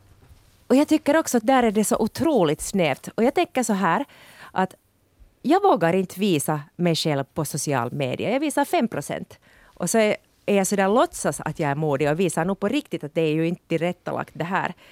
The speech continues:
Men inte visar jag det som är på riktigt. Och jag tror att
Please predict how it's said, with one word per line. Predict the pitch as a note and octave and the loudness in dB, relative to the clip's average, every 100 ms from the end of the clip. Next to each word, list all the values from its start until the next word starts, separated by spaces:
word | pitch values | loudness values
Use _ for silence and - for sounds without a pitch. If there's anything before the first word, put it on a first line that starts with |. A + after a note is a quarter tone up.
| - | -14
Men | - G3 | -4 0
inte | G#3+ - | 0 -2
visar | G#3 - F#3 | -4 -2 -2
jag | G3 | -2
det | |
som | A3+ G3 | -2 -4
är | |
på | E3+ G3+ | -4 -6
riktigt. | B3+ C4 - - - - - - - | -6 -8 -14 -16 -18 -20 -20 -20 -20
Och | - - G3+ - - - - - | -18 -4 -2 -2 -6 -20 -20 -6
jag | A#3 F4+ | 0 0
tror | - C#4 | 2 2
att | A#3 - | 2 -2